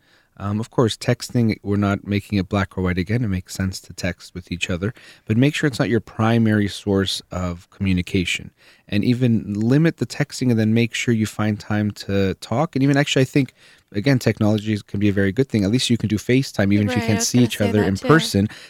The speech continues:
Speaker 1: So you can do so-, it's not the same as literally being face to face, but at least you get to see the face, pick up on emotions, have that m-, more face to face interaction. And make sure you're not just relying on the text, because you,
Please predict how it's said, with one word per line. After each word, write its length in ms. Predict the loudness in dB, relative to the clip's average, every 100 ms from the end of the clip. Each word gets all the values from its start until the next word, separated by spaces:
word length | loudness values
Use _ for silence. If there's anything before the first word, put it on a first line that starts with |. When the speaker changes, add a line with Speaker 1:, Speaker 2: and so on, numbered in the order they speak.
| _
Speaker 1:
So 120 | 2
you 140 | 4 4
can 280 | 2 2
do 100 | 4
so-, 160 | 2 2
it's 100 | 2
not 140 | 2
the 80 | 2
same 400 | 0 2 2 2
as 180 | -2 -4 _
literally 520 | 0 2 4 4 2
being 200 | 2 -2
face 280 | -2 -4 -6
to 100 | -12
face, 300 | -8 -8 -8
but 380 | -4 0 0 -2 -20 -20 _
at 80 | 0
least 260 | 0 0 -2
you 80 | 0
get 140 | 0
to 80 | -2
see 140 | -4
the 80 | -4
face, 320 | 0 0 0
pick 260 | -4 -6 -4
up 140 | -2
on 100 | -2
emotions, 760 | 0 0 0 -2 -4 -2 -2 -4
have 300 | -4 -4 -2
that 180 | -2 -2 _
m-, 100 | -10 -10 -8
more 380 | -2 2 2 0
face 320 | 0 -2 -2
to 140 | -12 -6
face 400 | 0 0 0 -2
interaction. 800 | 2 2 2 0 -2 -4 -4 -6 -16 -20 -20 -2
And 200 | 4 6
make 140 | 4
sure 140 | 4 4
you're 120 | 4
not 300 | 4 2 0
just 220 | -2 -2
relying 360 | 0 0 0 0
on 60 |
the 80 | -2
text, 360 | 0 -2 -2 -2
because 460 | -4 0 0 0
you, 160 | -8